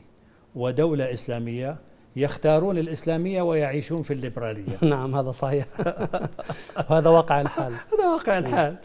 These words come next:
Speaker 2: مم.
Speaker 1: يعني بيقول لك: "يا أخي، قامت لطالبان دولة للإسلام في أفغانستان". طيب تفضل روح عيش في أفغانستان.
Speaker 2: لا يستطيع.
Speaker 1: <coughs> بيقول لك: "لا".
Speaker 2: مم. نعم.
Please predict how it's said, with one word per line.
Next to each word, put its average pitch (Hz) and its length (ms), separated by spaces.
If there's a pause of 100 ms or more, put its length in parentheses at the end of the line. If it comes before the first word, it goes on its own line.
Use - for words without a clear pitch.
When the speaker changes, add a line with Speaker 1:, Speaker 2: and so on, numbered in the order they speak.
(180)
Speaker 2:
مم. 127 220
Speaker 1:
يعني 185 200
بيقول 190 300
لك: 190 180
"يا 175 160
أخي، 165 320
قامت 180 600
لطالبان 175 720
دولة 165 380
للإسلام 147 580
في 156 160
أفغانستان". 123 460 (320)
طيب 185 140
تفضل 220 320
روح 190 180
عيش 170 180
في 160 120
أفغانستان. 143 480 (440)
Speaker 2:
لا 139 180
يستطيع. - 440
Speaker 1:
<coughs> 262 60
بيقول 165 220
لك: 127 180
"لا". 107 80
Speaker 2:
مم. 117 80 (560)
نعم. 110 160